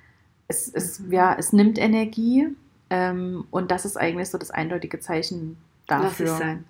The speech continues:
Speaker 1: Lass es sein,
Speaker 2: Mhm.
Speaker 1: genau.
Speaker 2: Mhm. Mhm.
Speaker 1: Und wenn man das schafft, wirklich darauf zu hören und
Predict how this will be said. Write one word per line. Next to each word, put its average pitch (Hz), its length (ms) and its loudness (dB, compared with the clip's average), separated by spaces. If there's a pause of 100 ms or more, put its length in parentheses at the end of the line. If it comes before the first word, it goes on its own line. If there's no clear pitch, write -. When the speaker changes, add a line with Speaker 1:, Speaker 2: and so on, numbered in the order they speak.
Speaker 1:
Lass 180 260 -6
es - 80 -18
sein, 160 260 -8
Speaker 2:
Mhm. 156 40 -6
Speaker 1:
genau. 156 300 -10
Speaker 2:
Mhm. 185 100 -12 (460)
Mhm. - 120 -16 (440)
Speaker 1:
Und 190 140 0
wenn 196 120 2
man 196 120 6
das 220 220 2
schafft, - 360 -2 (400)
wirklich 202 280 4
darauf 180 300 0
zu 185 160 -6
hören 185 300 0
und 165 340 -6